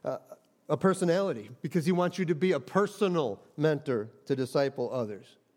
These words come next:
He created you that way and with a, a, a specific passion to serve him. And maybe he's been moving you lately to get more involved. Maybe he's laid a,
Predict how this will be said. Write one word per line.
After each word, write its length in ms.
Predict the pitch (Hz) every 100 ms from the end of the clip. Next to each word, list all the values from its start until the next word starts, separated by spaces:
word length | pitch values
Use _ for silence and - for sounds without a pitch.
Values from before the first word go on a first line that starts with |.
| _
He 100 | 165
created 640 | - 185 180 185 202 170
you 120 | 170
that 240 | 147 151 143
way 220 | 139 123 - -
and 200 | 208 190
with 180 | 196 190
a, 140 | 165 -
a, 200 | 185 180 - 151
a 40 | 156
specific 580 | - 202 196 202 175 -
passion 640 | 196 196 190 202 156 123 - -
to 120 | - 175
serve 460 | - 170 151 -
him. 300 | 127 107 92 98 _ _ _ _ _ _ _
And 80 | -
maybe 200 | 120 147
he's 80 | 156
been 180 | - 143
moving 340 | 139 139 123
you 220 | 110 101 104 _ _
lately 480 | 120 120 120 107 101 _ _ _ _ _ _
to 80 |
get 220 | 107 117 117
more 240 | 113 107
involved. 520 | 101 101 104 104 - - _
Maybe 220 | 127 143
he's 200 | 151 117
laid 260 | 120 127 117
a, 200 | 101